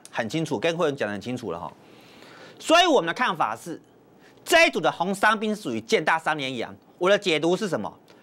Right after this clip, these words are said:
台湾五十昨天领先创新高，而且爆出大量。那昨天结算嘛，外资胜。那这个破底翻的戏码再度重演罢了。所以我们要针对这个情况，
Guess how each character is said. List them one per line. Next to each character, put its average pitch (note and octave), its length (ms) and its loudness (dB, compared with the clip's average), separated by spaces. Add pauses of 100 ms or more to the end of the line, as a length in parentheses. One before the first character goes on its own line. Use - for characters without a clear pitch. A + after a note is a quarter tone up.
(240)
台 A#3 200 6
湾 D#4 240 10
五 F#3 140 0
十 F3 160 -4
昨 G3 200 2
天 A3+ 200 4
领 C#3+ 160 -4
先 F#3 280 -2
创 F3+ 320 -2
新 D#3 220 0
高， D3 200 4
而 E3+ 40 -2
且 A#2+ 120 0
爆 D3 240 2
出 C#3 160 -8
大 A#2+ 180 0
量。 A2+ 200 -6 (720)
那 - 220 2 (320)
昨 F3+ 120 2
天 G3 80 2
结 E3+ 140 0
算 D3+ 180 2
嘛， G2+ 160 -8 (100)
外 E3 160 2
资 D3+ 140 -6
胜。 D3 220 -4 (500)
那 C4 140 2 (120)
这 E4+ 100 2
个 C#4 100 4
破 D4 440 6
底 D#3+ 200 -2
翻 A3 160 2
的 G#3 100 2
戏 G#3+ 300 0
码 B2 280 0
再 F#3+ 200 0
度 F#3 160 0
重 C#3 200 -6
演 G#2 180 -4
罢 G#2+ 220 0
了。 E2 120 -16 (460)
所 B3+ 280 6
以 A3 300 0
我 E3 160 2
们 F3 120 2
要 A3 120 2 (260)
针 A#3+ 200 2
对 A#3 140 4
这 G#3+ 140 -6
个 G3 140 2
情 - 260 -4
况， E3+ 200 2